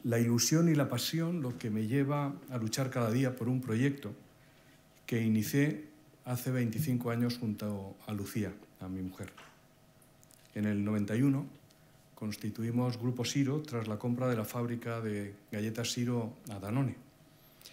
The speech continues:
lo que para nosotros supuso un reto profesional.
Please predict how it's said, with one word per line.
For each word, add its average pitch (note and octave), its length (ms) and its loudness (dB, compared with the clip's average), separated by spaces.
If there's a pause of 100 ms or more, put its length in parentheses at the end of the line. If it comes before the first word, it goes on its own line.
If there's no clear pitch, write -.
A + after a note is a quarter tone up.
(720)
lo A2+ 80 -2
que A2+ 100 -4
para A2+ 180 0
nosotros C#3 460 2
supuso B2+ 580 2 (640)
un A#2 120 -2
reto A#2 240 0
profesional. G2+ 640 -6